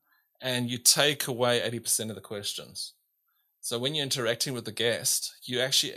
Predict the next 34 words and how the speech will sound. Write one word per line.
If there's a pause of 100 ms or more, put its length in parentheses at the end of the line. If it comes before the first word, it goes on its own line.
(120)
interacting
on
a
far
more
personal
level, (640)
um,
rather
than
just
answering
these,
these
silly
questions
along
the
way
on, (720)
"Do
you
have
eight
cups
in
the
cupboard?"
and
that
kind
of
stuff.
Um,